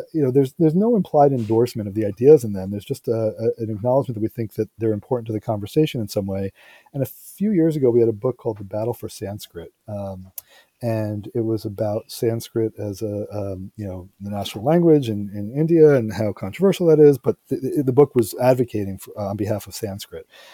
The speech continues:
And I had somebody came in, was furious with us to have that book on, on the front table. "How could you have these horrible, horrible ideas and, you know, this, uh, um, you know, Hindu nationalism and all, all of this?" Uh,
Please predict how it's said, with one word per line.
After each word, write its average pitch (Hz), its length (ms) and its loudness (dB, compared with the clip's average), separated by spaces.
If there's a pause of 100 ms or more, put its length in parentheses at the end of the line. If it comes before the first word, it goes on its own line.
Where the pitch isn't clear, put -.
(480)
And 127 160 4
I 123 60 6
had 120 180 2
somebody 123 380 2
came 110 220 -10
in, 95 60 -6
was - 300 -16
furious 175 440 0
with 101 120 -18
us 95 200 -14
to 110 100 -12
have 123 200 -6
that 107 200 -8
book - 180 -14
on, 98 200 -12
on 107 80 -12
the 101 60 -14
front 104 280 -12
table. 107 220 -8
"How 185 160 0
could 160 180 -10
you 123 80 -6
have 123 140 -4
these 107 200 -8 (100)
horrible, 180 360 -2
horrible 139 320 0
ideas 123 520 0
and, 101 100 -10 (320)
you 117 80 -4
know, 104 40 -2
this, 101 260 -10
uh, 104 380 -6
um, 98 180 -10 (360)
you 101 80 -10
know, 87 40 -10
Hindu 127 280 -2
nationalism 123 640 -2
and 110 100 -4
all, 113 120 0
all 110 300 -2
of 107 80 -6
this?" 117 320 -2 (500)
Uh, 107 460 0